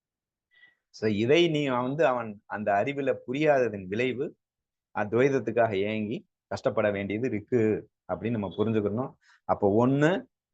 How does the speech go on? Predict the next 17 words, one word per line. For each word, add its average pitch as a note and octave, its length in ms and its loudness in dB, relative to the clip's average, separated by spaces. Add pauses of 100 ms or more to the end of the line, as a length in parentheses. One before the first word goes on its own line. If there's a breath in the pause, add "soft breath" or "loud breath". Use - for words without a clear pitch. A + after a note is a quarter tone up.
(100)
இங்க G2+ 180 -4
வந்து A#2 300 2
சுகத்துக்கு, B2 520 0
இந்த G2+ 140 0
வந்த B2+ 300 0
உடனே D3 340 0
வர்ற C3+ 220 4
அந்த A#2 200 0 (140)
சுகத்துக்கு A#2 500 -4
அடிமையாதன் G#2+ 600 0
விளைவு C3+ 400 2 (600)
இங்க G2+ 180 -4 (100)
ஏற்கனவே B2+ 460 2
சுகரூபியமாக A#2 800 -4
இருக்கிறது A2 600 0
அப்படிங்கிறத G2+ 640 0
வந்து G2+ 360 -2